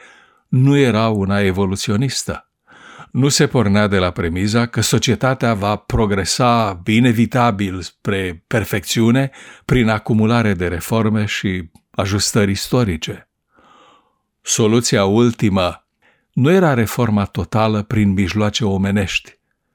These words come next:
ci revenirea lui Hristos, care va pune capăt definitiv păcatului și consecințelor lui.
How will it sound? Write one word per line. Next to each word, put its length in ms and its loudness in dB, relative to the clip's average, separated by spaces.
ci 220 0
revenirea 480 0
lui 200 -4
Hristos, 720 -4
care 200 -2
va 160 -2
pune 280 0
capăt 420 -2
definitiv 960 -4
păcatului 680 -2
și 220 -4
consecințelor 1000 -4
lui. 380 -4